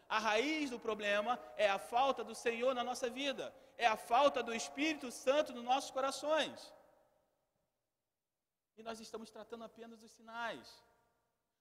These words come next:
Só que, quando tratamos os sinais, teoricamente a coisa funcionou. Só que aquilo ainda vai continuar corroendo o seu, a sua alma.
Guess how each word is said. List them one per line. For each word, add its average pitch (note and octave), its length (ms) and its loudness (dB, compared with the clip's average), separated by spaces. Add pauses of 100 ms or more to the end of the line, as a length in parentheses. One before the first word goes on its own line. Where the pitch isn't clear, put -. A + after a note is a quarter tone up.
(120)
Só C4 140 0
que, A3 340 0 (260)
quando D4 220 2
tratamos A#3+ 640 2
os G#3 100 -12
sinais, G3+ 640 -2 (640)
teoricamente A#3+ 880 2
a F#3 60 0
coisa A3 320 -2
funcionou. B3+ 640 0 (2000)
Só F3+ 120 -4
que D#3 360 -14 (1500)
aquilo G3 520 -20
ainda D#3+ 160 -16
vai D3+ 100 -12
continuar D#3 760 -18
corroendo F3 760 -18
o D3 60 -20
seu, - 280 -20 (120)
a C#3 80 -20
sua D#3+ 240 -14
alma. B2 360 -8